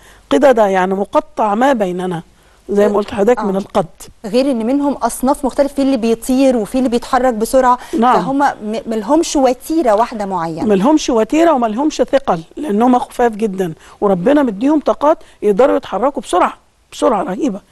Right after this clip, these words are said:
Speaker 1: يقدروا
Speaker 2: مم.
Speaker 1: يتحركوا بيها، لكن مهما بلغوا من ال-، السرعات هم ما يقدروش يخترقوا الإنسان،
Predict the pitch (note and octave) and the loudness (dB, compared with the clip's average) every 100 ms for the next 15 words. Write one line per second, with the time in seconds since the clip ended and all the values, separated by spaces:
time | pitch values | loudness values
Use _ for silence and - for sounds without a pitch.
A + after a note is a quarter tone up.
0 | - G3+ G#3 B3 A#3 - F#3 G#3+ F#3+ F3 | -8 -2 2 2 -2 -6 -6 -6 -4 -4
1 | F3 - - - - G3+ E4 G4 F#4 - | -4 -8 -20 -20 -2 4 4 4 0 -2
2 | - G#3+ D4+ F4+ D4 A#3+ C#4+ G#3+ G#3 - | -8 0 0 2 0 2 2 0 -4 -4
3 | G#3+ C4+ A#3 - G3 G3+ - G#3 G3 D#4+ | 0 0 -2 -4 -4 -4 -2 2 4 4
4 | - _ _ - C4 A#3 G#3+ - G3+ A#3+ | 2 _ _ -4 0 0 0 -2 0 2
5 | E4+ - - _ - G3+ - - B3 C4 | 2 -2 -16 _ -2 -2 0 0 0 0
6 | - F3 - | -10 -10 -10